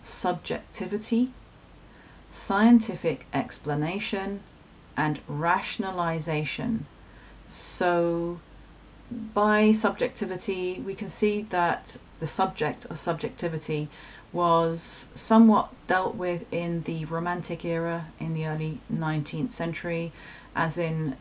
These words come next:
one's own personal feelings and impressions about life, about existence, the prominence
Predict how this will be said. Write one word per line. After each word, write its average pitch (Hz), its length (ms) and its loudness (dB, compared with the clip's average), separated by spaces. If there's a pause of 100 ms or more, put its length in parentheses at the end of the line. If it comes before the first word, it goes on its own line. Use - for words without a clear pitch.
(220)
one's 165 520 0
own 160 400 -2
personal 160 580 -4
feelings 165 1000 -4
and 151 140 -4
impressions 160 920 -4
about 156 340 -4
life, 156 560 -4
about 151 320 -4
existence, 151 1040 -4
the 156 840 0 (240)
prominence 165 960 2